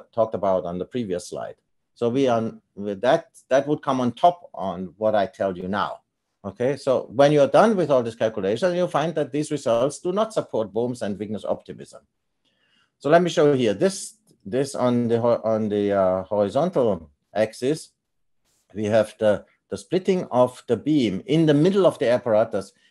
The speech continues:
in units of, uh, the initial, uh, beam width. Okay, so if we split the, the beam a little bit, like here,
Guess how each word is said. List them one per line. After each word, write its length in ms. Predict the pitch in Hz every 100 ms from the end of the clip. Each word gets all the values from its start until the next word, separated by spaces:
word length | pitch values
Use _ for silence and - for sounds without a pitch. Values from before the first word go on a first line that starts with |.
| _ -
in 240 | 123 127
units 680 | 123 180 190 135 127 - - _ _ _ _
of, 540 | - 117 113 - - - _
uh, 300 | 98 101 101
the 260 | 92 104 92
initial, 540 | 123 131 127 117 104 _ _ _ -
uh, 120 | 90
beam 320 | 87 117 107
width. 360 | 98 95 - _ _ _ _
Okay, 340 | 92 123 156 175 _ _ _ _ _ _
so 220 | - 123
if 300 | - 123 123
we 120 | 131
split 340 | 135 - 180 185
the, 100 | 143 123 104
the 180 | 101
beam 460 | 104 135 135 123 - _ -
a 160 | 101
little 300 | 98 120 180
bit, 380 | 156 208 247 - _ _ -
like 240 | 90 -
here, 500 | - 131 175 214